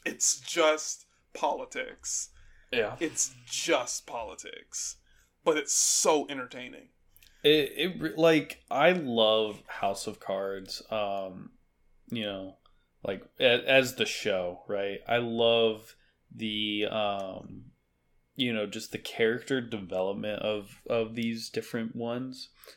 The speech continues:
Speaker 2: like, with
Speaker 1: Mm-hmm.
Speaker 2: Russo, like, how he's, um,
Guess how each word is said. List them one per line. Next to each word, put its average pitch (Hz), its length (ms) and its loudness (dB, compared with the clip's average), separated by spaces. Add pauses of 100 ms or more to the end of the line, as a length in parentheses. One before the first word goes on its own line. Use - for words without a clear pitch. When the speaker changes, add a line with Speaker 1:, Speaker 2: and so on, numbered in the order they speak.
Speaker 2:
like, 101 180 -4
with 101 140 -4
Speaker 1:
Mm-hmm. 170 160 -2
Speaker 2:
Russo, 110 640 2 (400)
like, 104 220 -6
how 104 300 2
he's, 107 480 -8
um, 101 580 -4